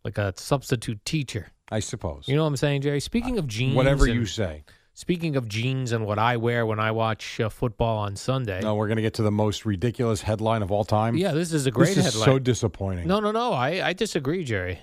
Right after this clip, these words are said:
Speaker 2: It's disappointing.
Speaker 1: The Jerry Jones
Speaker 2: Yeah.
Speaker 1: situation?
Speaker 2: It's not what
Speaker 1: Jerry
Speaker 2: he said.
Speaker 1: Well, he sort of said.
Speaker 2: Not really.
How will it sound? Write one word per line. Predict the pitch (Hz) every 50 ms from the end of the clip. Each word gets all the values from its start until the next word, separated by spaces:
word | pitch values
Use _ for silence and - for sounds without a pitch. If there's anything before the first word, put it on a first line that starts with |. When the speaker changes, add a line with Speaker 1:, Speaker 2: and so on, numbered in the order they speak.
| _ _ -
Speaker 2:
It's | 117 107 - -
disappointing. | - 156 127 - 120 95 - - 131 165 180 104 71 69 69 _ _ _ _ _ _ _ _ _ _ -
Speaker 1:
The | 139 135
Jerry | 120 135 151 156 156 151
Jones | 143 151 156 160 170 190 202 190
Speaker 2:
Yeah. | - 208 196
Speaker 1:
situation? | 190 202 196 202 214 - - 95 80 - 226 247 - _ _ _ _ _ _ _
Speaker 2:
It's | - - -
not | 156
what |
Speaker 1:
Jerry | 151 143 143
Speaker 2:
he | 135
said. | - - - 185 196 170 - 71 - - _ _ _
Speaker 1:
Well, | - 190 208 190 180 175
he | 151 180
sort | 165 - - - - - - 226 247 269 269 233
of | 175 127
said. | - - - 131 107 92 87 -
Speaker 2:
Not | 80 - 87
really. | 98 113 107 82 73 71